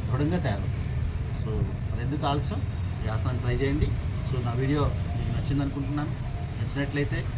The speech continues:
నా ఛానల్ యోగా for బెటర్ హెల్త్ ఛానల్కి మీరు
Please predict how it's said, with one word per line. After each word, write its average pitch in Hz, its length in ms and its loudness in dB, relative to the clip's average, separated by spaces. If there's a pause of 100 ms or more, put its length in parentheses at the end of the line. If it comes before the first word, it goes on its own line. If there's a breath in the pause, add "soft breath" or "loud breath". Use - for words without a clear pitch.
(440)
నా 117 80 0 (140)
ఛానల్ 120 280 0 (180)
యోగా 131 280 2
for 117 100 2 (580)
బెటర్ - 180 -2
హెల్త్ - 240 0
ఛానల్కి 110 420 0 (920)
మీరు 101 200 0